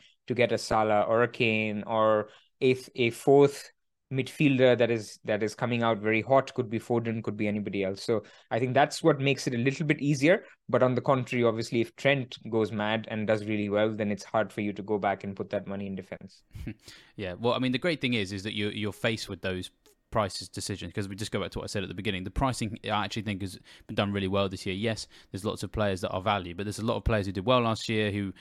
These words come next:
Speaker 2: are more expensive than they were. It is very difficult to, to pick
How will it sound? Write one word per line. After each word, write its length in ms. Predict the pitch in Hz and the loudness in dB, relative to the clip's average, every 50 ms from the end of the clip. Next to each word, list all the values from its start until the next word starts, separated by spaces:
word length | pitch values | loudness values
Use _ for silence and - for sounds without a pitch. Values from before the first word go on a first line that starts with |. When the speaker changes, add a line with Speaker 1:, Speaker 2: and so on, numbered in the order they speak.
| - - _ | -18 -16 _
Speaker 2:
are 60 | - 98 | -10 -6
more 200 | 98 101 104 92 | -4 -4 -4 -4
expensive 300 | - - 107 95 - 98 | -4 -6 -8 -8 -8 -8
than 100 | 92 90 | -6 -4
they 100 | 92 98 | -2 0
were. 220 | 104 113 110 110 | 2 4 4 4
It 180 | 104 110 104 - - | 2 0 -2 -4 -2
is 180 | 131 139 123 | 0 0 0
very 220 | 110 110 120 113 107 | 2 2 2 2 2
difficult 480 | 98 110 104 - 107 - 104 95 - | 2 -2 -4 -4 -6 -6 -6 -6 -6
to, 160 | - - 101 92 | -4 -4 -4 -4
to 180 | 92 - - | -4 -6 -10
pick 380 | 98 - - - 113 101 - | -6 -2 0 0 0 0 -4